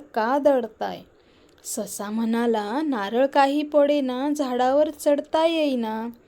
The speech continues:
नारळ आणू कसा?" देव म्हणाला, "मी बोलावले नारद आला आणि तू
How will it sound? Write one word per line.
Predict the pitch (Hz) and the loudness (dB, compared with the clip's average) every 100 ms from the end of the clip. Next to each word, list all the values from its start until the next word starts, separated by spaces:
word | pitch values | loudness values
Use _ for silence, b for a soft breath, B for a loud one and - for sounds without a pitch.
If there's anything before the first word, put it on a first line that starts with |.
| b b b b b - | b b b b b -10
नारळ | 214 202 240 | -8 -4 -4
आणू | 240 196 202 | -2 -4 -6
कसा?" | 233 269 262 269 254 262 294 294 _ b b b b b _ _ _ _ - | -2 -2 0 -2 -2 -2 -6 -10 _ b b b b b _ _ _ _ -6
देव | 226 214 220 302 | -4 0 2 4
म्हणाला, | 294 226 202 180 - - - b b b b b - | 4 2 -6 -14 -16 -20 -20 b b b b b -2
"मी | 269 | 0
बोलावले | 302 277 254 240 233 233 277 | 4 6 6 6 4 4 2
नारद | 285 226 196 247 262 | 2 -2 2 6 6
आला | 208 165 - 233 - _ 233 | 6 -2 -10 -14 -20 _ -10
आणि | 214 214 214 | -6 -6 -6
तू | 247 269 | -4 -6